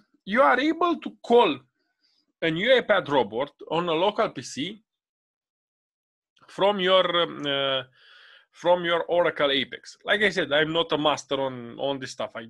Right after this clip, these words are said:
it's first time when I use it, but I want to show the, the power, how easy you are able to call U I pad robots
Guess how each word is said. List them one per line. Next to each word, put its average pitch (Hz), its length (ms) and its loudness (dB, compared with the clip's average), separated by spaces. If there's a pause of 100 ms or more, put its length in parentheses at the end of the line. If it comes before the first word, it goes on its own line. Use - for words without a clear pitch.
it's - 220 -20
first 165 260 0
time 156 160 2
when 156 160 -2
I 147 80 2
use 151 300 -2
it, 107 80 -14 (120)
but 156 240 0
I 151 100 0
want 208 360 -6
to 208 80 -14
show 196 340 -4
the, 156 360 -2 (220)
the 151 100 -8 (100)
power, 170 420 0 (120)
how 156 160 0
easy 151 260 -10
you 143 180 -4
are 127 120 -2
able 139 320 -8
to 123 200 -20
call 135 280 -6 (1600)
U 165 180 -2
I - 20 2
pad 131 260 -4
robots 120 440 -8